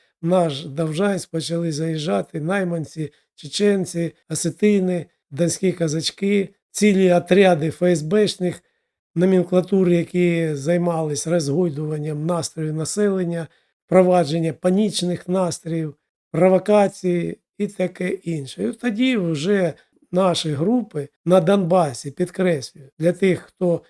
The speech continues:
не знає, перших почали вбивати мешканців Донбасу. Так от, наша група працювала в Довжанську.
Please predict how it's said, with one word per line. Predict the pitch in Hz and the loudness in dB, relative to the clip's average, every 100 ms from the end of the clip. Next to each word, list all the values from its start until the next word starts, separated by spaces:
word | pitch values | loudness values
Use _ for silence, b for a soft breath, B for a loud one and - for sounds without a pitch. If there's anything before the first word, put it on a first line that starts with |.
| b | b
не | 175 | 0
знає, | 165 185 180 143 127 _ - | 0 2 0 -2 -8 _ -2
перших | 208 214 170 170 - | 2 4 2 -4 -4
почали | 175 - 180 180 | -4 -2 0 0
вбивати | 143 127 180 170 202 180 156 147 | -2 0 0 2 2 0 -6 -4
мешканців | 170 196 - 175 - 175 143 | 0 0 0 -4 -2 -4 -2
Донбасу. | 175 160 151 135 - 143 | -4 -2 -6 -8 -14 -14
Так | 160 151 | -12 -4
от, | 180 175 _ _ _ | -4 -4 _ _ _
наша | 175 214 190 185 170 160 | 2 2 2 0 0 -2
група | 143 165 175 165 | -4 -2 -4 -4
працювала | 151 170 175 175 190 180 | -4 -4 -2 -2 0 0
в | 156 | -2
Довжанську. | 143 165 143 147 127 _ _ | -2 -4 -4 -8 -12 _ _